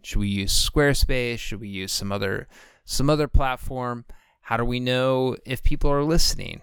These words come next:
You know, like, what, and these are all little baby st-, steps that we had to take and research, um,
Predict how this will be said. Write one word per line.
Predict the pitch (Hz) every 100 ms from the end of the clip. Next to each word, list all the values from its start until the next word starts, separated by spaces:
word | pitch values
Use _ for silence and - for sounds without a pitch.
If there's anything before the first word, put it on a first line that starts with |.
| -
You | 120
know, | 101 98 110 - -
like, | 110 104 - -
what, | - 107 107 - - - - -
and | 131
these | 147 139
are | 147
all | 110 143 147 127
little | 113 143
baby | 120 123 113 120
st-, | - 113 - -
steps | - 143 131 -
that | 110
we | 107
had | 110
to | 104
take | - - 110 107 -
and | 107 101
research, | 104 113 113 - 104 98 - - - -
um, | 107 101 101 - 131